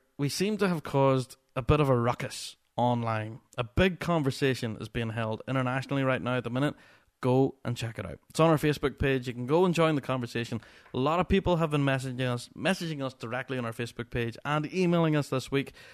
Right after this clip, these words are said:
thanking us for raising the question to begin with. So thank you, everyone, for getting involved in the conversation. I have to say,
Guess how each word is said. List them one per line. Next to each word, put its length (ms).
thanking 500
us 280
for 180
raising 460
the 80
question 500
to 80
begin 340
with. 240
So 320
thank 340
you, 160
everyone, 540
for 100
getting 280
involved 380
in 80
the 60
conversation. 600
I 60
have 180
to 100
say, 500